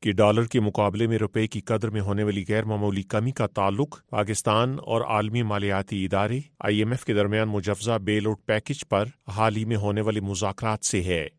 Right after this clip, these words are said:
اطلاعات کے مطابق عالمی مالیاتی ادارے نے پاکستان کو اپنے ٹیکس نیٹ کو وسیع کرنے، توانائی کی قیمتوں میں اضافے اور روپے کی قدر میں کمی کی تجاویز دی ہیں۔ پاکستان فاریکس ایسوسی ایشن کے صدر ملک بوستان نے جمعے کو وائس آف امریکہ سے گفتگو کرتے ہوئے کہا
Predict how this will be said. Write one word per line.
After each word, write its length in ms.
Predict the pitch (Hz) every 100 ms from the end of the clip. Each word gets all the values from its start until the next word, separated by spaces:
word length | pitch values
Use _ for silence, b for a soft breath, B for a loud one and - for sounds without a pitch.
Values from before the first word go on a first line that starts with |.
| -
اطلاعات 380 | 113 - 117 -
کے 80 | 110
مطابق 460 | 104 110 110 135
عالمی 340 | 107 107 110 113
مالیاتی 500 | 104 98 98 98 101
ادارے 300 | 98 107 120
نے 100 | 123
پاکستان 520 | 104 101 - 113 113
کو 140 | 107
اپنے 220 | 95 -
ٹیکس 420 | 98 - 113 - 110
نیٹ 160 | 104
کو 120 | 110 95
وسیع 240 | 101 101 -
کرنے، 320 | 98 98 131 - -
توانائی 420 | 104 104 104 107
کی 140 | 110 104
قیمتوں 400 | 110 107 117 107
میں 180 | 110
اضافے 440 | 104 104 98 - 143 - _ _
اور 180 | 110 110
روپے 240 | 107 117
کی 140 | 113
قدر 300 | 104 117 107
میں 100 | 104
کمی 260 | 104 104 113
کی 120 | 117
تجاویز 580 | 107 95 98 98 110 107 110
دی 180 | 101
ہیں۔ 260 | 90 85 71 _ -
پاکستان 480 | 110 110 - 123 117
فاریکس 500 | - 117 139 - -
ایسوسی 360 | 110 - 104 110
ایشن 280 | 104 120 110
کے 120 | 107
صدر 320 | - 123 131
ملک 260 | 104 104 104
بوستان 440 | 101 - 117 127
نے 100 | 131
جمعے 240 | 104 101
کو 120 | 117 98
وائس 320 | 98 104 127
آف 120 | -
امریکہ 340 | 98 104 139
سے 140 | 151 123
گفتگو 320 | 101 - 165
کرتے 280 | 160 107 113
ہوئے 140 | 98
کہا 320 | 92 104 117